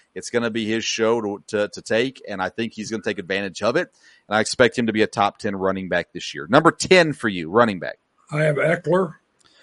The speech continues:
Speaker 1: Okay, I cannot put Eckler up there, and I understand it. A lot of people do, um, have him there. I've got Antonio Gibson from Washington as, uh, my number ten. So we've got a good variety when it comes to running backs. I've got Mixon,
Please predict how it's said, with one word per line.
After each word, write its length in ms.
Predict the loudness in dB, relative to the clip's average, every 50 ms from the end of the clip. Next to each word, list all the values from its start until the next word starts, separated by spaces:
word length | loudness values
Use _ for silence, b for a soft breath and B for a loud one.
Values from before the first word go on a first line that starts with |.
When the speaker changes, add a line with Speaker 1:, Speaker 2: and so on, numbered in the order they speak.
| b b b b b b b b b _ _ _ _ 4
Speaker 1:
Okay, 400 | 6 8 8 8 8 8 8 8
I 120 | 6 4 2
cannot 420 | 0 -2 -2 -2 -2 -2 -2 -4 -6
put 160 | -6 -6 -4
Eckler 440 | -2 -2 -2 -2 0 0 2 2 2
up 120 | 2 0 0
there, 100 | 0 2
and 100 | 4 6
I 100 | 6 4
understand 420 | 4 2 -2 0 2 2 2 2
it. 80 | 2 0
A 40 | 0
lot 280 | 2 2 4 4 4
of 80 | 4 2
people 240 | -2 -6 -8 -8 -10
do, 400 | -8 -8 -6 -6 -4 -4 -6 -8 B B B B B 2
um, 420 | 4 4 6 6 4 4 0 -2
have 300 | 0 2 4 4 4 4
him 180 | 2 0 0 0
there. 260 | 2 2 4 4 4
I've 140 | 4 4 6
got 160 | 6 6 6
Antonio 320 | 4 2 0 -4 -4 -6
Gibson 480 | -6 -6 -6 -6 -6 -6 -6 -10 -10 -8
from 200 | -8 -10 -10 -8
Washington 680 | -6 -4 -2 -2 -2 -4 -6 -12 -10 -10 -8 -10 -10 -12 _ b b b b b
as, 460 | -2 0 0 2 2 0 -2 -4 -2 0
uh, 220 | 0 0 0 0
my 220 | 0 0 0 0
number 320 | 0 0 -2 -2 -2 -6 -8
ten. 380 | -6 -6 -4 -4 -4 -4 -8 -12 _ _ _ _
So 140 | -6 -2 -2
we've 100 | 0 2
got 140 | 2 2 2
a 100 | 2 0
good 280 | -2 -2 -4 -4 -2
variety 480 | -2 0 2 4 6 6 6 4 2 0
when 120 | -2 -2
it 80 | -2 -2
comes 240 | -2 -2 -4 -2 -4
to 60 | -6
running 380 | -2 2 4 4 4 2 2 2
backs. 320 | 4 4 4 2 0 -2
I've 260 | 0 2 4 4 4 6
got 220 | 4 4 4 4
Mixon, 600 | 0 0 0 0 0 -2 -4 -4 -4 -6 -8 -12